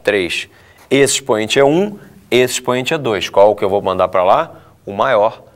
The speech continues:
que é o dois. E aqui, como o cinco só apareceu com o expoente um, ele vai com o expoente um, certo? Então, esse número aqui,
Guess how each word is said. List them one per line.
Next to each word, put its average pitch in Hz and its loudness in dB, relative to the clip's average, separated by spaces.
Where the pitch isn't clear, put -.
que - -4
é - 2
o 147 0
dois. 110 -4
E 202 6
aqui, 208 2
como 214 4
o 196 4
cinco 123 0
só 127 2
apareceu 104 2
com 98 -10
o 92 -6
expoente 98 -6
um, 170 0
ele 151 0
vai 113 4
com 127 -8
o - -6
expoente 139 -4
um, 135 -4
certo? 180 0
Então, 135 -4
esse 190 2
número 120 -2
aqui, 143 -4